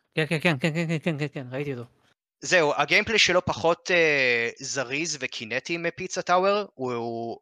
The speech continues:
Speaker 2: אה, הוא יותר כאילו לכיוון האיטי יותר, כמו ווריו לנד ארבע. אה, הוא גם יותר, אה, עוד, אה, ניואנסים קטנים במשחק הזה, שאני יכול להשוות אותם לווריו לנד ארבע, זה שה-,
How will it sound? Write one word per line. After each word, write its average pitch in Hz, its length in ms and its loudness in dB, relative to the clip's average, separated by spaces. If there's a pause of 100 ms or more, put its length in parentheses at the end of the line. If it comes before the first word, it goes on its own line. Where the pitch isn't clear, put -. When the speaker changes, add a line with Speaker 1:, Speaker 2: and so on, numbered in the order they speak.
Speaker 2:
אה, 113 500 -2
הוא 127 140 -6
יותר 139 220 0
כאילו 113 680 -6 (480)
לכיוון 139 400 -2
האיטי 131 280 0
יותר, 151 200 2
כמו 135 160 -2
ווריו 123 280 2
לנד 117 180 -2
ארבע. 147 320 6 (560)
אה, 113 420 2
הוא 123 120 -4
גם 123 240 -2
יותר, 135 320 4 (180)
אה, 120 340 4
עוד, 147 340 0
אה, 123 680 4
ניואנסים 143 540 0
קטנים 143 640 -2 (160)
במשחק 139 440 0
הזה, 160 200 0
שאני 110 340 2
יכול 123 200 -2
להשוות 127 360 0
אותם 139 200 -4
לווריו 135 260 4
לנד 139 160 -2
ארבע, 143 220 2
זה 123 100 -2
שה-, 110 300 2